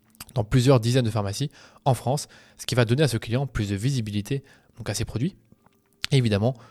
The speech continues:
plus de revenus. Et on termine avec le septième et dernier trait qui caractérise les D N V B qui cartonnent en deux mille vingt-trois, et je dirais même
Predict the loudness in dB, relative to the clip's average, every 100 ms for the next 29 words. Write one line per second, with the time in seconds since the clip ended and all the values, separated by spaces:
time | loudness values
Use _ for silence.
0 | _ _ -4 0 0 -2 -10 -16 _ -2
1 | 2 4 4 2 0 0 0 -2 -4 -4
2 | -4 -6 _ _ -6 -2 -2 0 0 0
3 | -4 -6 -6 -2 0 0 0 0 -2 -2
4 | -6 -4 -2 0 2 2 -2 -12 -20 -2
5 | 4 6 6 4 2 0 -4 -2 -2 -2
6 | -2 -2 -2 -2 0 0 -2 -2 -2